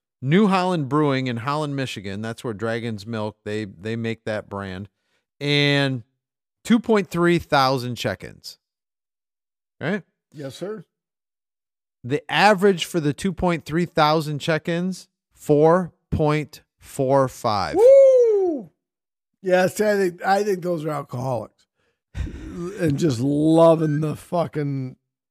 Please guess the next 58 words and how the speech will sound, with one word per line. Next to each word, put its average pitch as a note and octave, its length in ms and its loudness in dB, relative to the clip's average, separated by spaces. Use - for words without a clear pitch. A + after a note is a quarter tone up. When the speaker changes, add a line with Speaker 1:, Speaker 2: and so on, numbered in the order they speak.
Speaker 2:
high C3+ 180 -4
A C#3+ 240 -2
B C3+ 200 -2
V. C3+ 260 -2
But C#3 240 -4
Speaker 1:
Right. A#2 200 -2
Speaker 2:
I G#4 80 -6
mean, F4 180 -6
I D4+ 100 -6
mean, D#4+ 120 -4
we G#4+ 340 2
weren't F3 460 -4
way F#3+ 360 8
off. D3 400 -4
Speaker 1:
One F#3 240 8
Speaker 2:
I - 20 0
Speaker 1:
beer F3 220 6
Speaker 2:
mean, F3+ 60 6
Speaker 1:
and D#3+ 80 0
you're C3+ 120 0
done A2 460 0
for D#3+ 120 0
the C3+ 100 -2
night. A#2+ 240 -6
Speaker 2:
it F3 40 -10
w-, F#3 420 2
we G#3+ 240 4
weren't F3+ 440 4
way E3 260 0
off. C#3 440 -12
I D3 40 -8
Speaker 1:
No. A#3 160 6
Speaker 2:
mean, E3 100 0
it D#3 40 -8
was D3 380 -8
Speaker 1:
No, A#3 120 -2
no, A3 160 -2
no, G3+ 140 -2
no. E3+ 180 0
We D#3+ 160 0
were F#3 160 2
in F3 140 0
that, D#3 220 -2
we D3+ 140 -4
were A3 100 4
in A3+ 120 2
that. - 100 -6
Speaker 2:
four G#3 240 -2
four - 20 -6
five, F3+ 500 -4
four F#3+ 320 -6
one F3 340 -6
two, F3 320 -6
three D#3+ 360 -2
nine D#3 340 -6
nine. C#3+ 560 -8
Speaker 1:
Yeah. A2+ 240 -10
Speaker 2:
So. G#2+ 260 -16